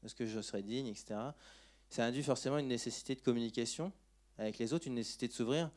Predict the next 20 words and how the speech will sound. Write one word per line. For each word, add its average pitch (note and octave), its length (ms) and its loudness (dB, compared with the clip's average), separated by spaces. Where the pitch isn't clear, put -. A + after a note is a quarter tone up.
Et A#2 60 -4
c'est A#2 180 0
un, G#2+ 480 2
c'est - 120 -2
une A2 60 4
étape D3+ 220 4
qui - 60 -2
est B2 40 0
quand B2 100 4
même C#3+ 160 4
essentielle C3+ 580 0
dans G#2+ 140 -4
cette G#2+ 200 -2
démarche. A#2 460 0
Si, G#2 380 -4
euh, F#2 400 -4
je - 40 -16
veux - 60 -10
dire, A#2+ 260 -4
si - 340 -12